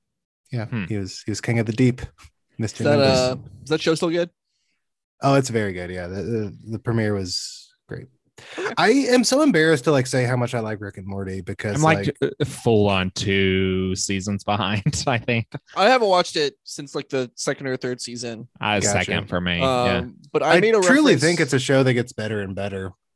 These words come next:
Speaker 2: I mean,
Speaker 1: Um,
Speaker 2: I will watch it. It just is
Speaker 1: Yeah.
Speaker 2: when a show fucking has, like, four years in between it.
Speaker 1: Yeah.
Speaker 2: Like, I'm just gonna, like,
Speaker 1: The,
Speaker 2: fall off.
Speaker 1: the gaps have gotten shorter. I think the
Speaker 2: I
Speaker 1: gap
Speaker 2: know.
Speaker 1: between three and four was, like,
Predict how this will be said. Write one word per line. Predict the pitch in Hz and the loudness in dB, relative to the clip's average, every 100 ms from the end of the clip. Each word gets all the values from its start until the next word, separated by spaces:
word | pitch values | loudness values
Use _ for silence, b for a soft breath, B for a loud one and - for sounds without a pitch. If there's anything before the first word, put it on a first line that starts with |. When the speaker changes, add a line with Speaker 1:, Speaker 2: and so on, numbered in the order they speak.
| - | -4
Speaker 2:
I | 117 147 | 0 4
mean, | 170 | 6
Speaker 1:
Um, | 190 | 6
Speaker 2:
I | 208 | 6
will | 143 196 | 8 8
watch | 160 185 - | 8 6 4
it. | 139 | 0
It | 135 | 0
just | 147 143 - | 2 2 4
is | 131 | 2
Speaker 1:
Yeah. | 107 104 | 2 2
Speaker 2:
when | 139 | 2
a | 117 | 2
show | - 135 131 | 2 2 2
fucking | - 127 123 | -2 -2 -2
has, | 117 117 107 | -2 -2 -2
like, | 104 - _ | -4 -6 _
four | 107 120 113 | -2 0 -2
years | 107 117 117 104 | -2 -2 -2 -6
in | 92 | -8
between | 95 - 90 90 | -10 -12 -14 -10
it. | 98 117 - 120 | -6 -8 -6 -4
Speaker 1:
Yeah. | 107 92 | -2 -2
Speaker 2:
Like, | 113 | 0
I'm | 120 | 0
just | 117 117 - | 0 -2 -2
gonna, | 110 | 0
like, | 110 110 | 4 6
Speaker 1:
The, | 180 170 | 6 6
Speaker 2:
fall | 165 110 110 | 8 6 4
off. | 107 85 135 - | 2 0 -6 -10
Speaker 1:
the | 143 160 165 | -2 2 2
gaps | 135 147 196 - - | 2 2 0 -2 -2
have | 147 143 | -2 0
gotten | 143 123 120 | -2 0 -6
shorter. | - 117 110 101 | -4 -6 -6 -6
I | 104 | -8
think | 139 143 | -6 -4
the | 147 | -2
Speaker 2:
I | 117 110 | 0 0
Speaker 1:
gap | 98 92 | 0 0
Speaker 2:
know. | 92 | -2
Speaker 1:
between | 131 127 | -4 -6
three | 127 127 127 | -4 -4 -4
and | 117 110 | -6 -10
four | 113 113 107 107 101 - | -8 -6 -6 -8 -12 -10
was, | 113 107 - | -8 -8 -6
like, | 104 98 92 | -6 -6 -10